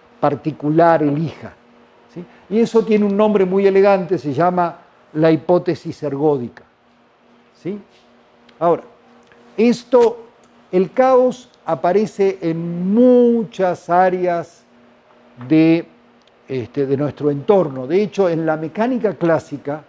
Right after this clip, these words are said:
probablemente ustedes hablaron la, usaron la palabra caos alguna vez en su curso de mecánica clásica. No. Estudiaron el oscilador armónico, el péndulo, el resorte.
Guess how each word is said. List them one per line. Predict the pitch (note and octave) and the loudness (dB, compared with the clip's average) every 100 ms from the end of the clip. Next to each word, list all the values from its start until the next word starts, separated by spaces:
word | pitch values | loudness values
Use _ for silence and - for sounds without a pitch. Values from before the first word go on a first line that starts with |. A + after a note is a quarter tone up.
| _ _ _ _ _ | _ _ _ _ _
probablemente | C#3 F3+ G3 G3 F#3 | 2 4 4 0 -2
ustedes | D#3 G#3 G#3 - | -2 2 2 0
hablaron | F3 F#3+ G3+ F#3 | -2 0 -2 -6
la, | D#3+ D3+ C#3+ | -10 -12 -16
usaron | D#3 - G#3 A3 G3 | -16 -6 -2 -2 -2
la | D#3+ | -4
palabra | D#3+ D#3 F3+ F3+ D3 | -4 0 0 0 -2
caos | - F#3 G3 F3+ | -2 0 0 -4
alguna | D#3 D#3 E3+ | -8 -6 -8
vez | E3 | -8
en | D3+ | -14
su | - | -14
curso | C#3 D#3 D3 D#3 | -10 -10 -8 -10
de | |
mecánica | C3+ C3+ C#3+ D3 C#3 | -10 -12 -14 -12 -12
clásica. | D#3 F3 F3+ D3+ A2+ _ _ _ _ _ _ _ _ _ _ _ _ _ _ | -10 -12 -12 -16 -18 _ _ _ _ _ _ _ _ _ _ _ _ _ _
No. | C3+ B2 - _ _ _ _ _ | -10 -10 -12 _ _ _ _ _
Estudiaron | C3+ B2+ E3 E3 F#3+ G3 G3+ G3 F3 | -10 -6 -2 2 4 4 4 2 0
el | D#3 | -4
oscilador | D3+ - D#3 D#3+ F3 | -6 -4 0 2 0
armónico, | E3+ F#3+ G#3 G3+ F#3+ F#3+ | 0 -2 -2 -6 -2 -2
el | D3+ | -2
péndulo, | B2 E3 F#3 E3+ D#3+ C#3 | -2 0 0 -2 0 0
el | |
resorte. | C3+ C3 F3+ G3 F#3+ G#3 G#3 | -2 -4 -2 -2 -2 -2 -2